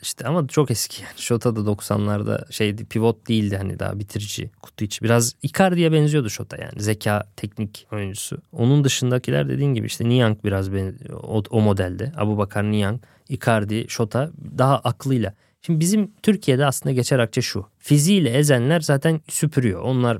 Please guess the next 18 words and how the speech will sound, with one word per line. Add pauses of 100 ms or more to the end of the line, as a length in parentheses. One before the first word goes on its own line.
Makukula
bile
fark
yaratıyor.
Yani
adamın
kariyerinde
şey
yok. (100)
Öyle
çok
özel
bir
sezon
yok.
Süper
Lig'e
geliyor.